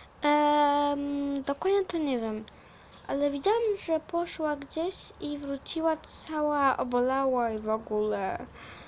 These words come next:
Tylko to wiem. Oj, zaraz będę po... Pa! Okej.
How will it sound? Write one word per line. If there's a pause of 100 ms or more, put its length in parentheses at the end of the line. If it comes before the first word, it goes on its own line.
(200)
Tylko
to
wiem. (540)
Oj,
zaraz
będę
po... (320)
Pa! (2250)
Okej.